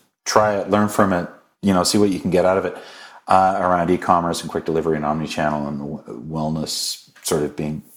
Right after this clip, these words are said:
transmitted into every part of a brand. And we're seeing a little bit more quality over quantity. People aren't buying the same volume of stuff, but they're looking for a little higher quality now. But then, you know, there's other technologies that are moving a little bit quicker than we initially anticipated.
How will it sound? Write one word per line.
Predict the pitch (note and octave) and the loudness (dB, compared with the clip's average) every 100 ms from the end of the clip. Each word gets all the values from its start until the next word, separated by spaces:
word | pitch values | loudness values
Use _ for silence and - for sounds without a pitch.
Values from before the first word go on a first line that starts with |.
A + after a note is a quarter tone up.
| - - | -20 -10
transmitted | - F2+ E2+ D#2+ D#2 | -2 -2 0 0 0
into | D2+ D#2 | 0 0
every | D#2 D#2+ | 2 0
part | - D#2 | 0 -2
of | D2+ | -2
a | C#2+ | -4
brand. | D2 D2+ D#2 D2+ | -4 -4 -4 -4
And | C#2+ C2+ - - - - - _ - | -6 -10 -16 -20 -20 -20 -20 _ -4
we're | F2 | 0
seeing | B2+ G#2+ | 2 4
a | F#2+ | 4
little | F#2+ | 2
bit | F#2 | 0
more | E2+ E2+ | 0 0
quality | - E2+ F#2 F2+ | 2 2 4 2
over | E2+ D2 | 2 0
quantity. | - E2+ F#2 G#2+ G#2 - - | 0 2 2 0 -2 -4 -8
People | G2 E2 | -6 -4
aren't | D#2+ D#2 - - | -2 -4 -4 -2
buying | D#2+ D#2+ | 0 -2
the | D2+ | -4
same | D#2+ D2+ | -2 0
volume | D#2+ E2 E2+ | 0 0 -2
of | D#2+ | -4
stuff, | - D2+ D2+ | -2 -4 -4
but | - | -6
they're | D2 | -6
looking | D2+ D#2 | -6 -8
for | D#2 | -6
a | |
little | D2+ D#2+ | -6 -6
higher | D2 | -8
quality | C#2 D2+ D#2 E2 D#2 | -6 -4 0 0 -2
now. | D#2 D2+ - - - - - - - - | -4 -6 -8 -18 -20 -20 -20 -20 -20 -2
But | A#2 A2+ - | 2 2 2
then, | C#3+ C#3+ | 0 2
you | C#3 | 2
know, | B2 | 4
there's | B2 D3 | 4 2
other | E3 E3 | 0 0
technologies | C#3+ G#2+ G#2+ G2 F#2 E2+ | 2 4 2 2 0 2
that | G2 | 2
are | |
moving | G#2 D#3 G3 | 4 2 2
a | D3+ | 2
little | C#3 C#4 E4 | 2 2 2
bit | - | 0
quicker | - G#3+ - | 0 0 -2
than | D#3+ E3 | -4 0
we | D#3 | 2
initially | D3+ - D3 C#3+ - | 2 2 0 0 -2
anticipated. | C#3 D3+ - D#3 D#3+ E3+ | -2 -2 -2 0 2 0